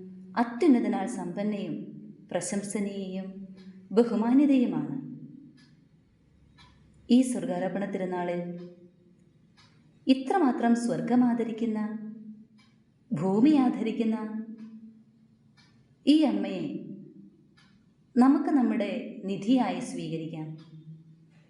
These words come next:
യഥാർത്ഥമായ മരിയ ഭക്തിയിലേക്ക് നമുക്ക് വളരാൻ ഈ ദിനങ്ങൾ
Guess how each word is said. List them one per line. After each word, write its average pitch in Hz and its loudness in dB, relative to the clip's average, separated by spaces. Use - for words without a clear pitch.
യഥാർത്ഥമായ 185 -2
മരിയ 311 4
ഭക്തിയിലേക്ക് 202 -6
നമുക്ക് 180 -6
വളരാൻ 175 -2
ഈ 247 6
ദിനങ്ങൾ 170 0